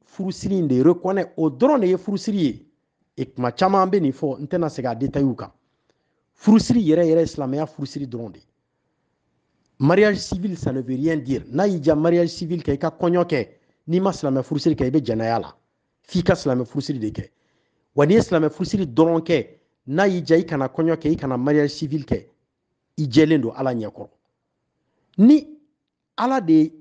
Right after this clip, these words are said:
ye i furu siri, Ala de ye yamaruya di i furu ka siri misiri kɔnɔ, Mun na furu bɛ taa sa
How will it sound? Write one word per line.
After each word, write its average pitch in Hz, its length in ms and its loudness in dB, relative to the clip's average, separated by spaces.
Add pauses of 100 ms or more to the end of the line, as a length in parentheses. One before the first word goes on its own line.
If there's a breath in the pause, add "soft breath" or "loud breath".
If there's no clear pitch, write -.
(180)
ye 175 280 -2
i 202 100 0
furu 202 300 -4
siri, 104 360 -8 (440)
Ala 233 220 4
de 160 100 2
ye 185 80 4
yamaruya 139 500 -2
di 151 180 -8
i 175 40 -4
furu 180 240 -10
ka 151 160 -8
siri 120 300 -8 (840)
misiri 139 400 2
kɔnɔ, 113 280 -8 (520)
Mun 151 320 2
na 240 160 2
furu 220 280 -4
bɛ 175 140 0
taa 170 140 -4
sa 117 340 -8